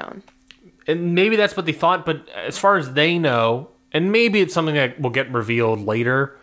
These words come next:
Speaker 2: on interviews and stuff, but as far as we know in the audience, Emily has no clue where the idol is. Um, and no, and seemingly there also could be more advantage, advantages, but as far as we know,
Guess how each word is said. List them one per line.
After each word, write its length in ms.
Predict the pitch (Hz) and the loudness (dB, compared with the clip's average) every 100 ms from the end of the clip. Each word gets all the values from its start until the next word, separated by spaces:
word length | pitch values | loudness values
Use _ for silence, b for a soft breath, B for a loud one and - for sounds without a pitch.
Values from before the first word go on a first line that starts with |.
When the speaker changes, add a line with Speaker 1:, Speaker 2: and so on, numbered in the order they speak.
| B - | B -6
Speaker 2:
on 400 | 110 110 110 - - | -2 0 -2 -8 -4
interviews 460 | 120 131 139 160 | -2 0 2 0
and 120 | 160 160 | 0 -4
stuff, 360 | - 180 175 B B B - | -2 -2 -4 B B B -4
but 120 | 147 | -2
as 120 | 147 | -2
far 220 | - 196 | 0 2
as 160 | 208 123 | 0 -2
we 260 | 113 135 | -4 -2
know 240 | 151 156 151 | 0 2 2
in 60 | |
the 100 | 127 113 | 0 0
audience, 400 | 123 143 156 - | 2 0 -2 -2
Emily 220 | 156 180 | -2 0
has 140 | 175 143 | 0 0
no 300 | 139 139 139 | 0 2 0
clue 280 | - 127 113 | -2 -4 -2
where 100 | 104 | -4
the 140 | 98 | -6
idol 300 | 90 87 - | -10 -14 -18
is. 240 | 65 - - _ b b b b b b - | -20 -20 -20 _ b b b b b b -6
Um, 560 | 110 110 107 101 101 - _ _ | -2 0 0 -2 -8 -16 _ _
and 160 | 131 135 | -4 0
no, 120 | 147 | 0
and 320 | 139 143 143 | 2 0 -2
seemingly 380 | - 185 190 180 | -2 0 2 2
there 120 | 165 151 | 4 2
also 220 | 147 143 | 2 -2
could 140 | 147 | -6
be 60 | 123 | -4
more 180 | 120 107 | -2 -2
advantage, 460 | 98 110 139 160 | 0 0 0 -2
advantages, 1000 | 175 185 185 165 151 139 143 165 175 190 | 0 0 0 -2 -2 0 0 0 0 0
but 280 | 185 185 180 - | 0 0 0 -4
as 100 | 156 | -2
far 200 | 190 190 | 0 0
as 100 | 170 | 0
we 140 | 180 | 0
know, 280 | 185 190 196 | 2 0 -2